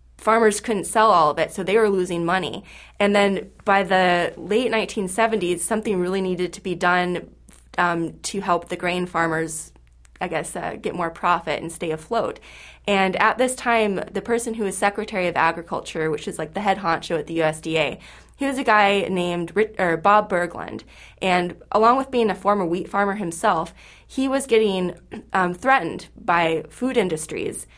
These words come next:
and by farmers, um, to the point of where he would actually have to crawl out of his bathroom window of his office at work to get home because people were waiting to get him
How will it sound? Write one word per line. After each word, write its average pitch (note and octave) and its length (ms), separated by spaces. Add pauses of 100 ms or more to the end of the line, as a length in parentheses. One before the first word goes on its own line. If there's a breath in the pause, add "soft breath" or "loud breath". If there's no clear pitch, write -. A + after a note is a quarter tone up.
(120)
and F#3 80
by E3+ 140
farmers, G#3+ 680 (440 loud breath)
um, F3 340
to A#3 120
the G#3+ 100
point A#3 320
of F#3 120
where F#3 280
he F3+ 160
would G#3+ 80
actually G3 260
have G3 200
to - 40
crawl F3+ 240
out F3+ 220
of F3+ 80
his G3+ 160
bathroom F3 500
window F3+ 640
of F3+ 120
his E3 220
office F3+ 340
at E3 120
work F3 260
to G#3+ 100
get E3 140
home A3 320
because E3+ 300
people G#3 240
were E3+ 120
waiting F3+ 440
to F#3 80
get G3 240
him B2 320